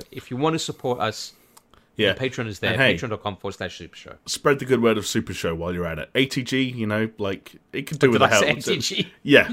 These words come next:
Speaker 2: you did, but
Speaker 1: Yeah, maybe, maybe don't spread the good word of A T G 'cause, uh, that's, uh, that's
Speaker 2: Spread the
Speaker 1: dead
Speaker 2: bad
Speaker 1: end.
Speaker 2: word of A T G.
Speaker 1: No, well, don't, don't, don't besmirch the,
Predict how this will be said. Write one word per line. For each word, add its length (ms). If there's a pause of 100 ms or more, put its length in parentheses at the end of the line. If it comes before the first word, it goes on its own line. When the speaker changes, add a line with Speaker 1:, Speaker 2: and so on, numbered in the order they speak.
Speaker 2:
you 160
did, 300
but 80
Speaker 1:
Yeah, 100
maybe, 240
maybe 220
don't 160
spread 220
the 60
good 140
word 160
of 80
A 100
T 140
G 140
'cause, 260
uh, 200
that's, 340
uh, 40
that's 240
Speaker 2:
Spread 200
the 80
Speaker 1:
dead 100
Speaker 2:
bad 320
Speaker 1:
end. 100
Speaker 2:
word 200
of 100
A 140
T 220
G. 400
Speaker 1:
No, 520 (240)
well, 320
don't, 280
don't, 240
don't 200
besmirch 460
the, 240